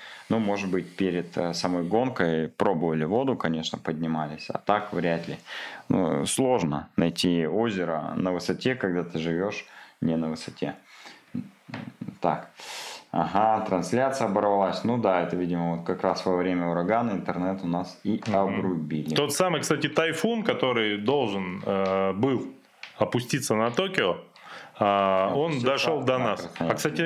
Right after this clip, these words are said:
Speaker 2: я был же в Токио во время тайфуна как раз тогда. Два дня был тайфун.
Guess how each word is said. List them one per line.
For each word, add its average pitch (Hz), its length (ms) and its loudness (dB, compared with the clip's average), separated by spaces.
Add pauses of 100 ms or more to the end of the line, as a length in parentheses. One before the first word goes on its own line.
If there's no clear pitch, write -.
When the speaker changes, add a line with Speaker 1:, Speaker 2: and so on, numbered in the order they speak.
Speaker 2:
я 143 160 0
был 160 220 -2
же 160 60 -2
в 165 80 -10
Токио 127 340 2
во 110 60 4
время 107 220 2
тайфуна 101 480 0
как - 200 -4
раз 90 280 0 (440)
тогда. 98 460 2
Два 113 240 4
дня 110 200 2
был 90 160 0
тайфун. 101 440 0